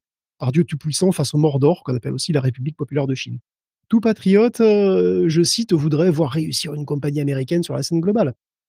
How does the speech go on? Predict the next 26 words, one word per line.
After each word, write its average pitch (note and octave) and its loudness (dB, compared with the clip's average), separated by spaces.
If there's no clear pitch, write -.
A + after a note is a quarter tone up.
À - -10
la D3 0
suite F3 -2
de D#3+ 4
ça A3 2
et D#3 2
de C#3+ 0
bien D#3 2
d'autres D3 -4
choses, G3+ -2
hein, F#3 4
des D3 0
sénateurs D3+ -4
démocrates D3 0
appellent D3+ -2
à D3+ 0
une C#3+ -4
enquête C#3+ -6
sur - -10
les B2+ -4
intersections C3+ -6
entre C#3+ -2
les C3 -4
business D3+ 2
de C#3+ 0
Musk D3+ 0